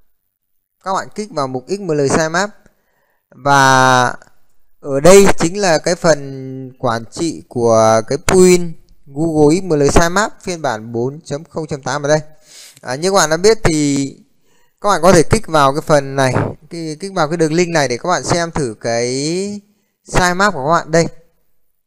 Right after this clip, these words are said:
đây chính là cái sitemap mà cái phần mềm, cái plugin đã index cho các bạn tháng mười, tháng chín vân vân. Các bạn có thể nhìn vào đây, đây là những cái bài viết. Ở đây do là một cái website mình làm demo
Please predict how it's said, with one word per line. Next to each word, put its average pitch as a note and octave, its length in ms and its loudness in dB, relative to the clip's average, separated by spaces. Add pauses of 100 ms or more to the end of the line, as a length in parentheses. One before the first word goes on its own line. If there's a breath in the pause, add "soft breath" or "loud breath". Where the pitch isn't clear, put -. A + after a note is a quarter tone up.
(120)
đây D#3+ 240 -6
chính E3 120 -8
là D#3 60 -6
cái D#3 140 -6
sitemap F3+ 560 -4
mà B2 560 -6 (240)
cái D3+ 180 -6
phần C#3 280 -8
mềm, A#2+ 280 -8 (440)
cái C#3+ 140 -14
plugin E3 300 -2
đã D3+ 100 -4
index F3 360 -6
cho F3 60 -8
các D#3+ 60 -6
bạn E3 160 -2 (140)
tháng B2+ 440 -8
mười, A#2+ 260 -6
tháng B2 200 -6
chín B2+ 260 -16
vân D3 140 -12
vân. C#3+ 180 -8 (440)
Các D3+ 40 -16
bạn C3 120 -14
có C#3+ 100 -6
thể A#2 200 -6
nhìn A#2+ 200 -10
vào B2+ 120 -4
đây, C#3 120 -6 (120)
đây C3 160 -10
là B2 80 -8
những A#2 140 -16
cái D3+ 100 -12
bài A#2 220 -8
viết. D#3 200 -8 (300 soft breath)
Ở A#2+ 140 -8
đây D#3 240 2
do E3 260 2
là D#3 100 -2
một C#3+ 160 -6
cái C#3 160 -4
website F3 560 -4
mình C#3 140 -12
làm C3 200 -6
demo D#3 380 -2